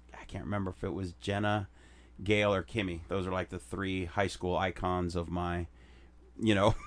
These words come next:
<laughs> childhood memory. But I was talking to one of them years later, twenty or thirty years after graduation, and they said, "It was hard." And I'm thinking, "Oh, yeah, so hard being so pretty and having everybody like you." You know, I'm thinking that. But they said, "I could wave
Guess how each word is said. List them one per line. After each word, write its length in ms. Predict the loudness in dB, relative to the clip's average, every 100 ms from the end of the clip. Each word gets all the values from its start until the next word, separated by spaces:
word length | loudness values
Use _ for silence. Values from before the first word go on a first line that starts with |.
| -8 -6 -4 4
<laughs> 320 | 4 4 -6
childhood 380 | 6 8 10 8
memory. 260 | 6 8 6
But 180 | 4 4
I 60 | 4
was 100 | 6
talking 220 | 6 6
to 60 |
one 140 | 6 6
of 80 | 6
them 60 |
years 340 | 6 6 4 2
later, 200 | -2 -2
twenty 300 | -2 2 2
or 80 |
thirty 260 | 0 0 2
years 160 | 2 2
after 200 | 0 2
graduation, 460 | 2 2 2 0 0
and 120 | -2
they 80 | 0
said, 280 | 2 2 0 -14 -18 -18 -18 -20 -2
"It 100 | 6
was 140 | 6 6
hard." 480 | 8 10 10 4 0 -12 -20 2
And 120 | 4
I'm 80 | 6
thinking, 220 | 4 6
"Oh, 160 | 8
yeah, 220 | 8 8 4
so 220 | 4 6
hard 240 | 8 6
being 180 | 6 4
so 180 | 4 2
pretty 340 | 4 6 6
and 100 | 6
having 200 | 4 6
everybody 400 | 4 4 2 0
like 300 | 4 4 2
you." 280 | 2 4 4 4
You 80 |
know, 100 | 4
I'm 80 | 4
thinking 260 | 2 2 2
that. 180 | 2 0
But 100 | 0
they 80 |
said, 200 | 4 4 2 -10 -20 -20 -20 -20 0 8
"I 120 | 8
could 260 | 8 0 0
wave 600 | 0 6 8 6 4